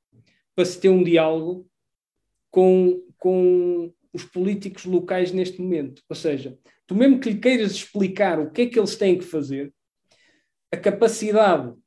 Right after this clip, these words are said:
ou a falta de, de atenção para estes temas é tão baixa que, que terias que ter quase um discurso, pá, e se calhar, eh, eh,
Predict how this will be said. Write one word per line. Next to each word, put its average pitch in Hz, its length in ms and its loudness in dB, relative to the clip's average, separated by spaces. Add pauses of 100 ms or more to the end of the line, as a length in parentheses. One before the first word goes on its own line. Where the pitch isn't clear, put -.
(280)
ou 147 460 0
a 147 40 -6
falta 170 500 -2
de, 143 360 -4
de - 240 -4
atenção 156 640 0
para 147 160 -4
estes 156 340 -6
temas 139 460 -4
é 156 80 0
tão 202 280 0
baixa 185 560 -2 (520)
que, 185 380 -2 (120)
que - 100 -20
terias 185 360 0
que - 80 -14
ter 190 140 -2
quase 185 260 0
um 180 80 0
discurso, 190 800 -12 (140)
pá, 131 280 -8 (1040)
e 139 100 -8
se 135 120 -18
calhar, 135 340 -4
eh, 127 440 -8
eh, 127 560 -12